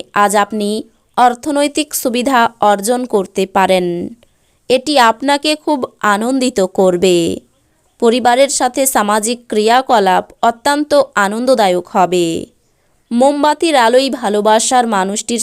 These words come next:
সাথে খাবার ভাগ করে নেওয়া।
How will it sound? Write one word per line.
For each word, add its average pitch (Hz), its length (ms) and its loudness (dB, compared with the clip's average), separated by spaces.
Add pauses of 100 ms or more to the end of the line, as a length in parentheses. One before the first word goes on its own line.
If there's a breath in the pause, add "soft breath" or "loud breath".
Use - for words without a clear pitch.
সাথে 202 320 -2 (560)
খাবার 240 360 2
ভাগ 208 240 -4 (140)
করে 202 240 0
নেওয়া। 175 340 0